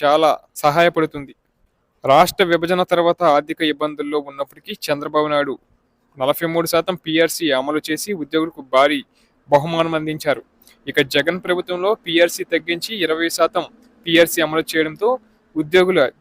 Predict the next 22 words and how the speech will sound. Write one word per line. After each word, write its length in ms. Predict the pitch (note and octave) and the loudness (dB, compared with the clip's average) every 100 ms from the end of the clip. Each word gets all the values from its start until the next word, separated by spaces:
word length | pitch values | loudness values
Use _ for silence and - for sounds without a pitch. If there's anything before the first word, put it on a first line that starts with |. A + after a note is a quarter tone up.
| - | -2
జీతాలు 340 | D3+ D3+ D#3+ D#3 | 0 2 0 -2
తగ్గాయి. 280 | D3+ C#3+ D3+ - C#3+ | -6 -4 -4 -6 _
దీన్ని 240 | C#3+ D#3+ D3 | -4 -2 -2
రివర్స్ 280 | C#3 D#3+ - - | 0 -2 -4 -2
పీఆర్సీ 320 | E3 D#3+ - D#3+ | 0 0 0 -4
అని 100 | G3+ G3 | -2 -6
ఉద్యోగులు 360 | D3 D#3 D#3+ C#3+ A#2 | -4 -2 -2 -4 -6
విమర్శిస్తున్నారు. 680 | C3+ C#3+ D3+ - D3+ C#3+ B2 _ _ _ _ _ _ _ _ | -8 -8 -10 -10 -6 -4 -6 _ _ _ _ _ _ _ _
ఈ 100 | B2 D3+ | -2 2
నేపథ్యంలో 460 | E3 F#3 F#3+ G3+ F#3+ | 4 4 2 -2 -2
కూటమి 280 | E3+ E3+ G3 - | -2 -2 -6 -4
ప్రభుత్వం 360 | F3+ F3+ A3 A#3+ - | -2 -2 -4 -8 -2
అధిక 320 | D#3 F3 F#3+ E3+ | -2 -2 -2 2
ప్రాధాన్యతనిస్తూ 800 | E3 E3 E3+ E3 E3+ E3+ - B3 C4+ - _ _ _ _ _ _ _ | 2 0 -4 -6 -8 -10 -8 -8 -8 -12 _ _ _ _ _ _ _
ఉద్యోగుల 480 | D#3 D3+ F#3 F3+ F3+ C#3 - D3+ | -6 2 4 4 4 2 2 2
ఆర్థిక 300 | D#3 D#3+ F3 D#3 | 2 0 0 2
అవసరాలను 760 | D3+ E3 D#3+ D3+ _ _ D3 C#3 - | 2 0 -2 -2 _ _ -10 -10 -8
తీర్చేందుకు 560 | D#3 - D#3 D3+ - B3+ - _ - | -8 -4 -4 -4 -6 -8 -8 _ -2
పెండింగ్ 380 | E3+ F#3 G3+ E3+ | -2 -2 -4 -2
బకాయిలు 340 | E3 F3+ F3 - | 0 2 0 0
క్లియర్ 260 | D#3 D#3+ - | -2 -2 0
చేయాలని 300 | D#3 D#3 | -2 -2